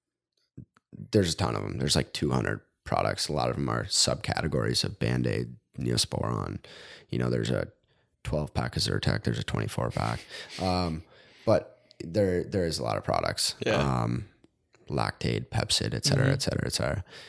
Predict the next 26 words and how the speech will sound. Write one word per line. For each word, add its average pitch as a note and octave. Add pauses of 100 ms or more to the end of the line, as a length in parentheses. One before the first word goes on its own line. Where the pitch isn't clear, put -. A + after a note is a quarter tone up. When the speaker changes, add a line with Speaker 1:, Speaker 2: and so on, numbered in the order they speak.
(160)
Speaker 1:
Um, D2
and C#2
so D#2
it's, C#2+
like, C2+
my D#2+
job C#2+
to, -
like, C#2
look D2
and D2+
evaluate C2+
and -
see, C#2
like, A#1+ (280)
how F2+
well D2+ (500)
these D#2+
items D2
were B1 (520)
selling B1
in B1
Target. A#1 (640)
Um, C2+ (720)
and C2+
then, A#1+